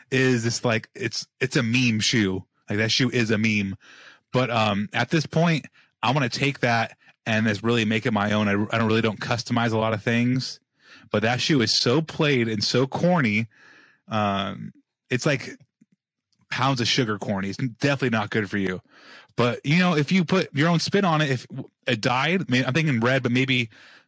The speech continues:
like, zombie green, I don't know. But, like, I'm gonna do something weird to it if I can get a pair, and I'm gonna make them super bright with that zebra stripe, and it's gonna be a Robbie special.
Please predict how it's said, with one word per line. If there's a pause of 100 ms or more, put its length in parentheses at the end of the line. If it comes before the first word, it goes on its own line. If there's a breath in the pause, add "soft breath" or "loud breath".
like,
zombie
green,
I
don't
know. (200)
But,
like,
I'm
gonna
do
something
weird
to
it
if
I
can
get
a
pair, (380 loud breath)
and
I'm
gonna
make
them (400)
super
bright (360)
with
that
zebra
stripe, (880)
and
it's
gonna
be
a
Robbie
special.